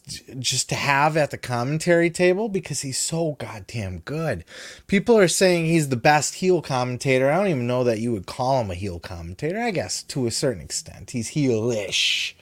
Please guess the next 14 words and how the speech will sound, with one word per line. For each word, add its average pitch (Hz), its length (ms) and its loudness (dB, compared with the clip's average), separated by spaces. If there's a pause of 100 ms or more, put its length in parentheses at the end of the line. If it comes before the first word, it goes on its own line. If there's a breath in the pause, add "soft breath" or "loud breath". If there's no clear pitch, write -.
(440 loud breath)
more 131 420 6
heelish 107 760 -2
than, 90 400 -8
you 95 140 -10
know, 82 240 -12
say, 87 300 -4
like, 87 380 -8
a 87 120 -12
fucking 85 680 -10 (340 loud breath)
Michael 110 340 -2
Cole. 185 320 4 (460 loud breath)
But 131 440 4
he's, 156 680 0 (480 loud breath)
uh, 123 840 4